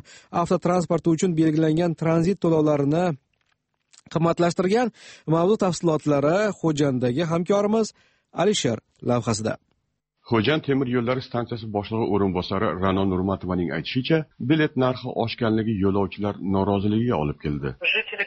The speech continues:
Speaker 3: конечно, все возмущаются, потому что положение сейчас очень тяжёлое.
Speaker 2: Passajirlar norozilik bildirishmoqda. Ularni ham tushunsa bo'ladi, sharoitlari og'ir. Biroq ular narx oshishi bizga bog'liq emasligini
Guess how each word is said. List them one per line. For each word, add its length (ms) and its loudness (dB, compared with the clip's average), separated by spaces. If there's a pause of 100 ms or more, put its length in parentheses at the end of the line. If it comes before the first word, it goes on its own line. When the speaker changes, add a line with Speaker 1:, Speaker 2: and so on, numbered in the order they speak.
Speaker 3:
конечно, 300 -4 (100)
все 160 -4
возмущаются, 680 -4
потому 240 -8
что 80 -12 (120)
положение 460 -4
сейчас 240 -14
очень 280 -14
тяжёлое. 500 -8 (280)
Speaker 2:
Passajirlar 520 -2 (100)
norozilik 560 -2
bildirishmoqda. 600 -6 (140)
Ularni 340 -2
ham 140 -2
tushunsa 360 -4
bo'ladi, 300 -2 (180)
sharoitlari 520 -2 (100)
og'ir. 200 -4 (380)
Biroq 260 0 (360)
ular 200 0 (160)
narx 180 -2 (220)
oshishi 300 -4 (100)
bizga 240 -2 (140)
bog'liq 280 0 (200)
emasligini 460 -2